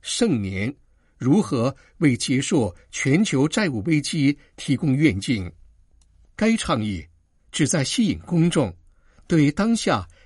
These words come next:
悄无声息的全球危机的关注。这是一场关乎人类发展的危机，而非局限于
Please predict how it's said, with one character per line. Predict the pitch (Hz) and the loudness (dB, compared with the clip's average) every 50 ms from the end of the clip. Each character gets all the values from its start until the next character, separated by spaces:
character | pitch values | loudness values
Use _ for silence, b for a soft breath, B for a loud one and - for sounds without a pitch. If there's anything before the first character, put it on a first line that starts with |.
| b - | b -12
悄 | - - 233 214 202 | -6 -2 0 0 0
无 | 151 113 127 | 0 -2 -2
声 | 160 - - 180 165 | -4 -2 -2 -2 -2
息 | - - 180 | -2 -2 -2
的 | 135 123 98 85 b b b | -2 -2 -4 -4 b b b
全 | - - - 139 127 175 | -10 -6 -2 0 2 2
球 | 202 - 156 135 | 2 2 0 0
危 | 147 147 160 165 | 2 2 2 0
机 | 156 - - | 2 -2 -4
的 | 196 - 92 | -4 -4 -4
关 | - 160 127 120 123 | -4 -2 -2 -2 -2
注。 | 117 - 147 110 85 - _ _ _ _ _ _ _ _ _ _ _ _ _ _ _ _ _ | -2 -2 -4 -4 -6 -8 _ _ _ _ _ _ _ _ _ _ _ _ _ _ _ _ _
这 | - - 127 | -2 0 0
是 | - 175 | 0 0
一 | 165 151 135 | 0 0 -2
场 | - - 147 120 107 90 85 b b b b b | -2 -2 -4 -4 -4 -4 -8 b b b b b
关 | - - 143 139 143 | -2 0 2 2 2
乎 | 131 - 160 147 131 135 b b b b | 2 0 0 2 2 0 b b b b
人 | b 123 127 120 143 175 | b 0 0 2 2 2
类 | 185 143 120 | 2 2 0
发 | - - - 208 208 220 | -2 -4 -2 -2 -2 -2
展 | - - 98 | -2 -4 -6
的 | 90 131 | -6 -6
危 | 107 117 117 110 | -4 -2 -2 -2
机， | - - 165 120 113 139 - _ _ _ _ _ _ _ _ _ _ _ | -2 -2 -2 -4 -4 -4 -8 _ _ _ _ _ _ _ _ _ _ _
而 | _ 117 131 143 | _ -2 0 0
非 | 135 - 220 170 156 160 | 0 2 2 4 4 4
局 | 151 - 180 180 | 2 0 -2 -2
限 | 175 - 208 131 | 0 0 0 0
于 | 107 101 95 104 117 135 | 0 0 0 0 0 0